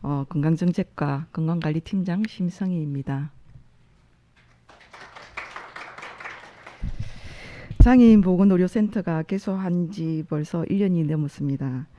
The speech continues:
어, 코로나와 함께 사업을 추진하다 보니 조금은 느리지만 한 발 한 발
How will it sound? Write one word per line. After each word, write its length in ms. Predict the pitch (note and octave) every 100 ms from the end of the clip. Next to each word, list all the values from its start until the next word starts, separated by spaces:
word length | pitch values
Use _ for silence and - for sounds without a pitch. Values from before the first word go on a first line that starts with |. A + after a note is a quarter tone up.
| - _
어, 160 | - C3+
코로나와 520 | - G#3 A3+ G3 F#3
함께 500 | D#3+ D#3 - E3 D#3+
사업을 320 | - F3 F3+
추진하다 420 | - G3+ G#3+ G#3 F#3
보니 580 | F#3 F3 D#3 D#3+ D3 - - - -
조금은 520 | - F3 G3+ G3+ G#3 G3
느리지만 500 | A3 G3 F#3+ F3 E3+
한 200 | A3 A3+
발 160 | G#3
한 120 | G#3 G3
발 240 | E3 E3